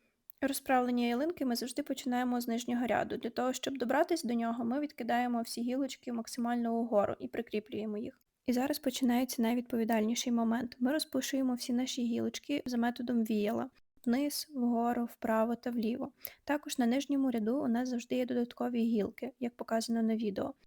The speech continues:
Першу гілку ми даємо вниз і вправо, а другу гілку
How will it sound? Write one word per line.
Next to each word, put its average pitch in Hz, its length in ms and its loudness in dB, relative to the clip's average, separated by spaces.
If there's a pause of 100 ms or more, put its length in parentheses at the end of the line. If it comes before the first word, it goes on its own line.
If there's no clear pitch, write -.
(140)
Першу 262 320 0
гілку 240 380 2
ми 226 180 6
даємо 220 520 2
вниз 220 360 2
і 233 60 -6
вправо, 220 640 0 (180)
а 226 100 0
другу 233 360 2
гілку 277 440 0